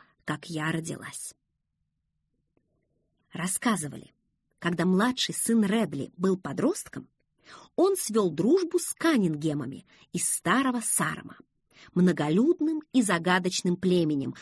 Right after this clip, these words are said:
обитавшим на севере нашего округа. И впервые за всю историю Мейкомба они сколотили что-то вроде шайки. Они не так уж много буянили,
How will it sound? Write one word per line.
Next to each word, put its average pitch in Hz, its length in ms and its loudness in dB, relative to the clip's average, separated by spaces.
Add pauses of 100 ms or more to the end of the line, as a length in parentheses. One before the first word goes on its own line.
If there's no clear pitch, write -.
(160)
обитавшим 160 600 0
на - 100 -6
севере 285 480 2
нашего 165 500 0
округа. - 500 -2 (720)
И 381 140 4
впервые 208 540 2
за 165 140 -4
всю 160 240 -2
историю - 440 -4
Мейкомба 349 680 -2 (400)
они 180 220 4
сколотили 247 680 -2
что-то 196 520 -4
вроде 151 340 -6
шайки. - 560 -8 (1000)
Они 170 300 2
не 170 120 2
так 185 180 -2
уж 190 160 -4
много 226 240 2
буянили, 285 680 2